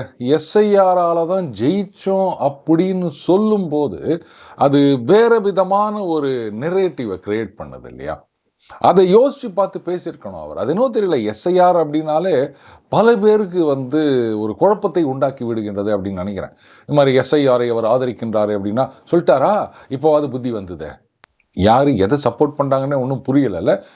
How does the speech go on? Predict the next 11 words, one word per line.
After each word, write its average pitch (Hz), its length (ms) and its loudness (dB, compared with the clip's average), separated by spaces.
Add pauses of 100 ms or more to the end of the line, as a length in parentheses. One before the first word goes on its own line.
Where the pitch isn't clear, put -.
(140)
அதான் 139 220 2
நான் 135 100 -2
சொன்னேன், 143 280 -4
இந்த 113 140 -2
எஸ் 113 260 0
ஐ 147 80 4
ஆர் 127 160 2
வந்து 120 260 -4
பல 117 240 2
குழப்பத்தை 120 480 -2
உண்டாக்குகின்றது, 82 720 -6